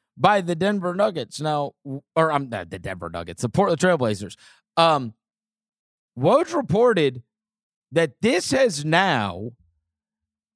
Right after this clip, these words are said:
spurred on general managers to put together an association for themselves because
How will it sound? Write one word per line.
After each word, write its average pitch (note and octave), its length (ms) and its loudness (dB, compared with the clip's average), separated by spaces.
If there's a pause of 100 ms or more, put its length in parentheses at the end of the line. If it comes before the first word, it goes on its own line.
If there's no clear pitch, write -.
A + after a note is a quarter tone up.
(140)
spurred D4 600 0
on A3 500 2 (280)
general G#3 340 4
managers C3+ 800 0 (400)
to D#3+ 100 0
put F3 200 0
together F#3+ 400 2
an E3 80 0
association F3+ 1200 0
for D3 480 2
themselves D3 1120 0 (480)
because E3+ 800 2